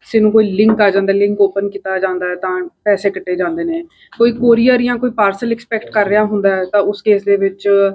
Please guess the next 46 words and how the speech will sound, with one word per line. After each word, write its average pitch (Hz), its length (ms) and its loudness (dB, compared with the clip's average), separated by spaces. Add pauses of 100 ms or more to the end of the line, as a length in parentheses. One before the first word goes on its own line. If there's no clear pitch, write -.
(560)
ਅਮ, 190 240 -2 (120)
ਨਾ 214 280 4
ਜਾਣਦੇ 196 400 2
ਹੋਏ, 185 380 -2 (280)
ਅ, 202 40 0
ਲੋਕੀ 208 280 -2
ਆਪਣਾ 196 440 0
ਓ 190 180 0
ਟੀ 202 120 -6
ਪੀ 220 160 0
ਦੇ 202 140 6
ਦਿੰਦੇ 196 280 0
ਨੇ 180 320 -8 (140)
ਕਿ 202 180 -6
ਤੁਹਾਡਾ 202 280 0
ਕੋਰੀਅਰ 196 320 2
ਡਿਲੀਵਰ 190 340 -2
ਹੋਣ 196 180 -4
ਵਾਲਾ 175 180 -4
ਹੈ 170 80 -2
ਤੇ 190 140 -8
ਲੋਕਾਂ 185 280 -8
ਦੇ 190 80 -4
ਪੈਸੇ 180 280 -8
ਕੱਟੇ 180 260 -8
ਜਾਂਦੇ 160 300 -10
ਨੇ। 156 120 -14 (540)
ਕਈ 269 220 4
ਵਾਰੀ 285 260 2
ਕੋਈ, 277 380 0
ਅਮ, 208 640 -2
ਪੁਲਿਸ 240 280 -2
ਅਫਸਰ 226 300 0
ਬਣ 196 280 0
ਕੇ 185 360 2 (400)
ਜਾਂ 196 220 4
ਕੋਈ 208 220 2
ਹੋਰ 208 200 4
ਏਜੰਸੀ 208 360 2
ਦਾ 233 140 2
ਅਫਸਰ 214 220 -4
ਬਣ 165 240 -6
ਕੇ 170 280 -10 (360)
ਫਰਾਡ 196 280 2
ਕਰਦਾ 180 340 -6
ਹੈ 139 40 -8